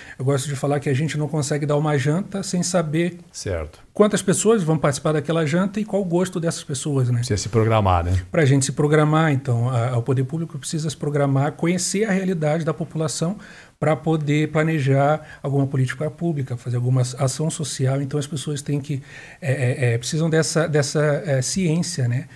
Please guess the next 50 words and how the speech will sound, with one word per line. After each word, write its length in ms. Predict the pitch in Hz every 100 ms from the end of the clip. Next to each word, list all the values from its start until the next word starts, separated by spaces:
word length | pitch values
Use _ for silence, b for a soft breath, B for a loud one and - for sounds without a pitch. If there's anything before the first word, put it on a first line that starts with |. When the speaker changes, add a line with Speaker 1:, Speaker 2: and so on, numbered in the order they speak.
| B
Speaker 1:
de 100 | - 131
que 340 | - 143 143
é 40 | 151
benéfico 420 | 190 175 170 190
pra 200 | - 175
elas 200 | 175 180
mesmas, 340 | 196 175 131
que 120 | 123 139
isso 260 | - 139
é, 100 | 139
é, 520 | 139 131 127 131 127
é 20 | 123
retorno 540 | 160 - 147 160 156
pra 180 | - 156
própria 300 | 143 131 143
sociedade. 600 | 160 - 151 131 127 B B B B
Speaker 2:
Nós 140 | 139
falamos 300 | 143 143 151
de 60 | 139
uma 200 | 135 104
forma 420 | 120 127 127 117
geral 420 | 95 120 104 117
em 60 | 110
relação 580 | 117 101 - 110 110 110
ao, 220 | 107 101
ao 220 | 117 110
censo, 460 | 98 - 110 98 101
né? 60 | 95
Tudo 180 | 151
aquilo 220 | 131 147 139
que 60 |
foi 100 | 139
falado 360 | 131 113 113 131
aqui 300 | 127 147 139
vale 220 | 120 113
pra 180 | 110 95
Videira, 460 | 90 85 123 120
vale 240 | 92 104 98
pra 160 | 95
Speaker 1:
Sim, 80 | 92
Speaker 2:
Caçador, 540 | 98 131 123 117 127 -
pro 100 | -
Speaker 1:
exatamente. 400 | - - 127 139
Speaker 2:
Estado, 120 | 123
pra 120 | 123
qualquer 280 | 117 - 135
estado 320 | 131 131 131
brasileiro, 600 | 139 127 127 104 104 87
né? 160 | 95 139
Speaker 1:
Exatamente. 680 | 135 135 170 156 123 120